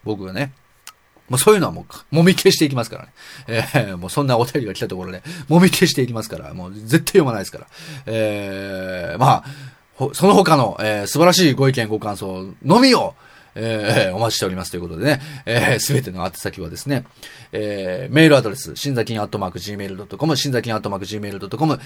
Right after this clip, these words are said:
スペルはエスエイチアイエヌゼットエーケーアイエヌアットマークジーメールドットコムです。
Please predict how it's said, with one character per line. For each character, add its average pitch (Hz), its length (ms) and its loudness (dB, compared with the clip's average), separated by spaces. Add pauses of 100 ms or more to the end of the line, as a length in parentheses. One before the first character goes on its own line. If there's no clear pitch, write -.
(140)
ス - 80 -6
ペ 214 100 10
ル 170 80 6
は 110 100 2
エ 135 100 -2
ス 135 140 -4
エ 127 100 2
イ 123 60 -2
チ 123 140 -2
ア 117 60 4
イ 117 100 0
エ 113 60 0
ヌ 104 80 -8
ゼ 104 100 -6
ッ 107 60 -4
ト 113 120 -4
エ 110 180 4
ー 101 40 -4
ケ 110 240 0
ー - 20 0
ア 101 60 -2
イ 104 80 -4
エ 156 80 0
ヌ 170 60 2
ア 113 80 0
ッ 123 60 -4
ト 147 100 0
マ 131 80 4
ー - 20 2
ク 110 60 -6
ジ 113 160 -8
ー - 20 -6
メ 110 80 -4
ー 104 60 -6
ル 95 60 -10
ド 95 80 -10
ッ - 20 -10
ト 107 100 -12
コ 135 140 -2
ム 139 80 2
で 127 80 4
す。 - 120 -4